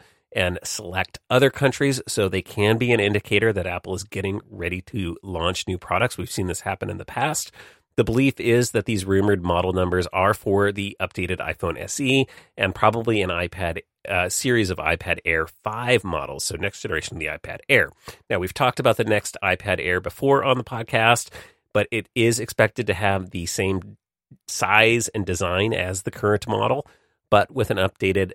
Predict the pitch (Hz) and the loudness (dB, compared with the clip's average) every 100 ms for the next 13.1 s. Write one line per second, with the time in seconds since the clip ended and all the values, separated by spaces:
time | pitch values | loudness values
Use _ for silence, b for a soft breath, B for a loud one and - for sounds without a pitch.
0 | - 95 92 101 - 117 98 98 - 82 | -6 -4 -2 -4 -4 -4 -2 -4 -4 -2
1 | 80 107 147 - 175 165 - _ _ _ | 0 2 0 0 0 0 -4 _ _ _
2 | _ 98 92 92 - 95 98 101 92 - | _ 0 0 -2 -2 -2 0 0 0 -2
3 | 104 - 98 - 92 92 - 98 92 82 | -8 -4 -6 -4 -6 -6 -6 -8 -4 -4
4 | 85 - - - 110 - - 113 - 101 | -6 -10 -6 2 2 2 -2 -2 0 -4
5 | - 110 107 110 107 90 101 - 120 98 | -2 0 2 2 0 -2 -6 -4 -4 -4
6 | - 95 95 - 139 151 - - - - | -4 -6 -6 -2 0 0 -4 -14 -8 0
7 | 107 95 - - 143 160 - - 160 143 | 2 2 -2 0 0 0 -4 -10 -8 0
8 | 151 160 - B B B B 110 107 107 | 0 0 -4 B B B B 2 2 2
9 | 90 87 98 92 85 80 82 - 85 - | -2 -2 -2 -2 -2 -2 -4 -2 -4 -4
10 | _ _ - 80 - 82 - - - 87 | _ _ -4 -4 -4 -6 -6 -8 -10 -8
11 | 85 - - - 76 - _ _ _ _ | -8 -10 -10 -8 -6 -8 _ _ _ _
12 | - 73 71 - 80 76 73 - 78 73 | -6 -4 -4 -8 -12 -16 -20 -10 -6 -6